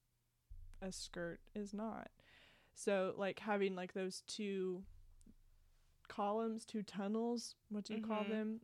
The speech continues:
Speaker 1: Yeah,
Speaker 2: That
Speaker 1: like,
Speaker 2: your
Speaker 1: those
Speaker 2: legs
Speaker 1: two
Speaker 2: go through?
Speaker 1: pieces. Yeah, yeah. So bifurcated underwear was not a thing yet. And so women just wore,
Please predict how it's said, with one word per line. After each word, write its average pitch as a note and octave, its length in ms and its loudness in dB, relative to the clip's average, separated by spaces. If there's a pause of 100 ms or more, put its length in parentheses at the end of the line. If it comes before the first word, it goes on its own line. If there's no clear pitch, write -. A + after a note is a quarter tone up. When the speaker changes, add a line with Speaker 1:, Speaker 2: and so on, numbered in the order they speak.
Speaker 1:
Yeah, F#3+ 340 4
Speaker 2:
That G3+ 60 8
Speaker 1:
like, G3 80 10
Speaker 2:
your G3+ 100 8
Speaker 1:
those A#3 60 12
Speaker 2:
legs G3 220 8
Speaker 1:
two A#3 140 6
Speaker 2:
go A3 100 10
through? G#3+ 60 4
Speaker 1:
pieces. A#3 340 8 (100)
Yeah, A3 340 8 (160)
yeah. - 240 -2 (680)
So G#3+ 560 6 (280)
bifurcated B3 880 6 (200)
underwear F#3+ 680 2
was F#3+ 160 0
not G#3 200 4
a G#3 60 2
thing F#3 400 -2
yet. E3 380 0
And G#3 140 4
so G#3 280 4
women A3+ 480 6
just G#3 300 0
wore, F#3+ 640 2